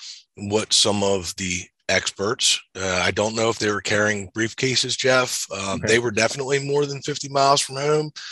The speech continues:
Speaker 1: And a lot of them were showing up for a day or two and making observations and writing papers about it when they got back to,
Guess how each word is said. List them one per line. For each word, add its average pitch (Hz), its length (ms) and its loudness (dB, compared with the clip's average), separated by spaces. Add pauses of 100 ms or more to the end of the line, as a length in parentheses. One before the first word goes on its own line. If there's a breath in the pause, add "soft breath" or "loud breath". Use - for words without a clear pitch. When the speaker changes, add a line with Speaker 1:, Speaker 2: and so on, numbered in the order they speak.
(420 loud breath)
Speaker 1:
And 117 280 2
a 113 120 6
lot 120 240 8
of 117 80 2
them 117 200 -4
were 113 100 -2
showing 113 380 4
up 117 160 4
for 113 180 -2
a 104 60 0
day 117 180 6
or 113 100 4
two 110 540 0
and 104 260 2
making 110 260 0
observations 104 840 0
and 101 180 -10
writing 98 220 -6
papers 113 420 0
about 98 300 0
it 101 100 -6
when 95 140 -14
they 98 100 -8
got 95 220 -2
back 101 300 -2
to, 95 300 -6